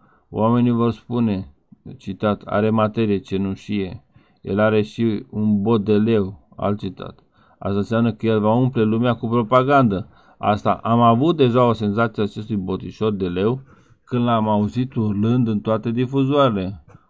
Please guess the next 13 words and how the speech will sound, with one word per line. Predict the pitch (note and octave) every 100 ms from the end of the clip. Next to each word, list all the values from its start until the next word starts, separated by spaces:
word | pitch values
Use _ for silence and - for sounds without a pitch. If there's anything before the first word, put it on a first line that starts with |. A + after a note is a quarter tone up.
| _
O, | - - D3 D3+ D3+ D3 C#3 C3 G#2+
pot | - C#3+
să-mi | C3+ B2+ B2+
închipui | B2 A2+ D#3+ C#3 C3+ A2+
nivelajul | G#2+ G2+ G#2+ A2+ A#2 G#2+ G2+
făcut | F2+ F#2+ F2+ A2+
de | G#2+ F#2+ -
propaganda | G2 F#2 F#2+ G2 A2 G#2+
nebună | G2+ G2 F2+ G2 G#2+ A2+ B2+ - _ _ _ -
atunci | G2+ G#2 A#2 A2+
când | - G#2+
va | G2+
veni | F#2 F#2+ F#2+ G2+ G#2+